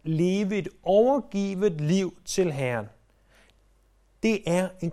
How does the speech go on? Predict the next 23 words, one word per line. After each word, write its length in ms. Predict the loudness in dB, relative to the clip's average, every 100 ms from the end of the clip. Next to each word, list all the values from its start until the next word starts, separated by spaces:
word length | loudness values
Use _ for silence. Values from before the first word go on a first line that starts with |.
| -2
ganske 580 | 2 4 2 -2 -4 -2
naturlig 880 | -2 -4 -4 -2 -2 -2 -2 -2 -2
del 260 | -2 0
af 300 | -2 -4 -8 _ _ _ _ _ _
det 280 | 4 4 2
at 120 | -8 -8
tilhøre 720 | -6 -2 -2 -4 -4 -4 -4
Jesus. 680 | -4 -6 -8 -8 -8 -10 -18 _ _ _ -20 -20 -8 -8 -8 -10
Charles 840 | 0 2 4 2 -2 -6 -10 -12 -12
T. 140 | -2 0 2 0 -2 -8
Stott, 600 | -6 -4 2 4 2 -2 -20 _
han 300 | -4 0 4
var 320 | 4 2 -2 -10
sådan 340 | 0 2 2
en 100 | 2
mand. 180 | 2 0 -6 _ _ -20 -20 -18
Han 340 | -2 4 4 6
blev 160 | 2 4
født 280 | 2 4 0 0
i 300 | 2 0 4
atten 340 | 6 6 4 0
hundrede 400 | 2 4 2 2
tres. 680 | 2 4 4 0 -12 -14